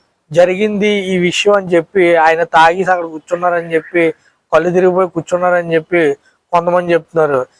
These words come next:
ఈ విధంగా వాళ్ళు నీరసంగా వెళ్ళిపోయారని చెప్పి కొంతమంది చెప్తున్నారు. ఈ విధంగా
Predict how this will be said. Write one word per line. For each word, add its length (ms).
ఈ 100
విధంగా 460
వాళ్ళు 340
నీరసంగా 380
వెళ్ళిపోయారని 480
చెప్పి 320
కొంతమంది 360
చెప్తున్నారు. 400
ఈ 120
విధంగా 380